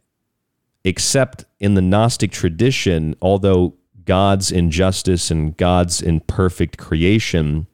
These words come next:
i-, is not so much a fault of, of God, the good God. It's a fault of the, the bad God, if you will, I Eldabaoth. So, in a sense, they,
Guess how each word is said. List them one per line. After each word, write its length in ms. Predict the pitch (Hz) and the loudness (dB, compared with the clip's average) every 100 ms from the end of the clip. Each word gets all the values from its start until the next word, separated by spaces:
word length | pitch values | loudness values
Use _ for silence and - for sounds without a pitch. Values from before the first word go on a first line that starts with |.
| _ _ _ _ _ _ - | _ _ _ _ _ _ -2
i-, 40 | |
is 500 | 92 90 90 92 90 | 2 2 2 2 0
not 240 | 95 127 143 | 2 0 0
so 540 | - - - 165 196 | -4 -4 -2 0 2
much 340 | 185 107 - 90 | 2 0 0 -2
a 60 | |
fault 580 | - - 87 78 73 - _ - | -4 -2 0 2 0 -4 _ -6
of, 280 | 82 76 - | -4 -4 -4
of 300 | 80 78 78 | -4 -4 -2
God, 600 | 98 101 87 78 80 78 _ _ _ | 0 2 2 0 -4 -10 _ _ _
the 120 | - 76 | -6 -2
good 300 | 87 101 80 | 0 0 -2
God. 300 | 69 67 78 | -2 -2 -2
It's 160 | - | -2
a 40 | 82 | -6
fault 460 | - 92 87 - | -6 -2 0 0
of 200 | 80 73 | -4 -4
the, 120 | 82 | -6
the 200 | 69 - | -6 -6
bad 340 | 76 113 110 78 | -2 0 0 0
God, 240 | 73 67 | -2 0
if 100 | - | -2
you 80 | 78 | 0
will, 160 | 73 69 | 0 0
I 140 | 82 | 0
Eldabaoth. 720 | 82 101 92 71 - - - _ _ _ _ _ _ _ _ _ _ - | 0 2 0 -2 -6 -10 -16 _ _ _ _ _ _ _ _ _ _ -10
So, 560 | - 107 98 92 85 _ _ _ _ | -4 0 2 2 0 _ _ _ _
in 140 | 98 95 | -2 0
a 40 | |
sense, 440 | 87 - 151 95 - | 0 0 0 0 0
they, 260 | 98 107 | 2 2